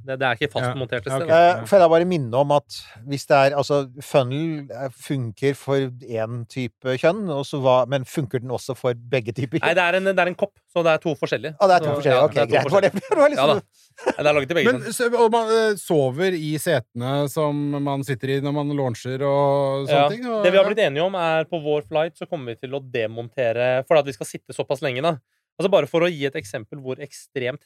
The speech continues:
Speaker 1: ti dager i en sånn kapsel er da. Eh, vi snakket med Frank Di, Di Vinne, som er da sjefen for astronautsenteret i, i esa, og han fortalte oss her forrige uke at esa har stilt krav til SpaceX at hvis de havner i en orbit for lenge,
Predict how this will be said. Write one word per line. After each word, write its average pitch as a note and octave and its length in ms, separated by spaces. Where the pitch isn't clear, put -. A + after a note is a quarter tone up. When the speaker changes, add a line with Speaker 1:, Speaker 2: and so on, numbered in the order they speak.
Speaker 1:
ti B2+ 120
dager G#2+ 220
i A2+ 60
en B2+ 80
sånn A#2+ 160
kapsel C#3+ 300
er D#3 80
da. E3 100
Eh, C#3 380
vi C#3+ 100
snakket C#3+ 320
med B2 140
Frank A2+ 220
Di, B2+ 580
Di C3 80
Vinne, B2+ 300
som C#3+ 120
er B2 120
da A#2 100
sjefen A2+ 300
for A2+ 100
astronautsenteret G#2+ 600
i, A2 240
i - 20
esa, E3+ 300
og - 120
han C#3+ 140
fortalte C#3 400
oss C#3+ 120
her C3+ 140
forrige A2 260
uke F3 160
at D3+ 160
esa D3+ 500
har D#3 80
stilt C#3+ 240
krav A2 320
til C#3 80
SpaceX - 560
at C#3 140
hvis B2+ 260
de D#3 140
havner B2+ 400
i B2 100
en C3+ 140
orbit A2+ 260
for - 140
lenge, B2 360